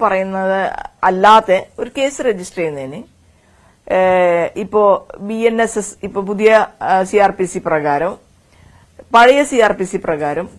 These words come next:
ഒരു പ്രൊസീജിയർ ഉണ്ട്. ആ procedure വെച്ചാണ് നമുക്ക് case investigation നടത്താനും എഫ് ഐ ആർ ഇടാനും, investigation നടത്താനും charge frame ചെയ്യാനും കോടതിയിൽ സബ്മിറ്റ് ചെയ്യാനൊക്കെ പറ്റുള്ളൂ. അല്ലാതെ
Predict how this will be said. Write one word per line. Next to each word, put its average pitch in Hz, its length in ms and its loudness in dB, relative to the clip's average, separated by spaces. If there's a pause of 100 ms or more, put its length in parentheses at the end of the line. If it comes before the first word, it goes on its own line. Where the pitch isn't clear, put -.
(100)
ഒരു 247 140 -4
പ്രൊസീജിയർ 269 540 -2
ഉണ്ട്. - 380 -12 (640)
ആ 277 160 8
procedure 294 800 0
വെച്ചാണ് 214 680 4 (400)
നമുക്ക് 220 440 -2 (160)
case 220 280 2
investigation 202 680 -4
നടത്താനും 180 500 -2
എഫ് 190 220 -6
ഐ 190 80 0
ആർ 196 160 2
ഇടാനും, 175 480 -4
investigation 196 760 -4
നടത്താനും 165 460 -4 (360)
charge 214 340 6
frame 190 340 0
ചെയ്യാനും 170 440 -6 (360)
കോടതിയിൽ 233 460 2
സബ്മിറ്റ് 185 380 -4
ചെയ്യാനൊക്കെ 180 400 -2
പറ്റുള്ളൂ. 170 480 -4 (560)
അല്ലാതെ 302 800 6